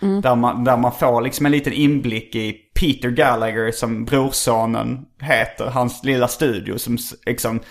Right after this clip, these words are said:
Speaker 2: det är ungefär som min lägenhet liksom i, i New Jersey, att han bara sitter där och tecknar eller han har en liten ateljé kanske.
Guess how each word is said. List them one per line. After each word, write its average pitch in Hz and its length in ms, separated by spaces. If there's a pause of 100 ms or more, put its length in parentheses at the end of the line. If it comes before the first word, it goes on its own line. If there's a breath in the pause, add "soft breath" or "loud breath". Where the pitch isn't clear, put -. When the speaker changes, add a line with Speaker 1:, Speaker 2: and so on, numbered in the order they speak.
(240 loud breath)
Speaker 2:
det 120 80
är 151 40
ungefär 135 280
som 123 140
min 120 220
lägenhet 127 600
liksom - 360
i, 110 440
i 123 40
New 120 240
Jersey, 117 420
att - 160
han 123 140
bara 123 100
sitter - 360
där 113 200
och 123 80
tecknar - 360
eller 110 180
han 117 80
har 113 120
en 110 60
liten 107 260
ateljé 110 340
kanske. - 440